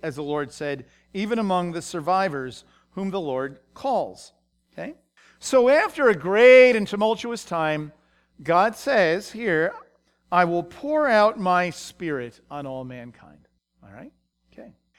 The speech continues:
Now, in chapter three, this is very helpful. There were, uh, breaking news. There were no chapter divisions, right? Okay.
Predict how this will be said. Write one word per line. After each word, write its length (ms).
Now, 420
in 140
chapter 380
three, 640
this 120
is 80
very 200
helpful. 220
There 120
were, 280
uh, 160
breaking 480
news. 320
There 100
were 100
no 200
chapter 500
divisions, 800
right? 380
Okay. 480